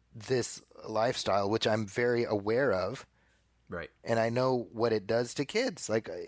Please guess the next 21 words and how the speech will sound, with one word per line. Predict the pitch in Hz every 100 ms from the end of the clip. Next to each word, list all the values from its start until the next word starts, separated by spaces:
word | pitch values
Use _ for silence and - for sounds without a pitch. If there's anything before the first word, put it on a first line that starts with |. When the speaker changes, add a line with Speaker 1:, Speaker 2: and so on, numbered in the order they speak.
| 87
Speaker 1:
you | 143
know, | 143
if | 113 147
you |
love | 120 131 190
your | 180 139
kids, | - 226 123 - - - - _ _
you | 147 160
don't | 185 - _ _
put | - 240
'em | 233
in | 113
this | 98
si-, | - -
type | - 98
of | 95
situation. | 98 - 95 90 98
You | 147
don't, | 185
you | 151
don't | 208 240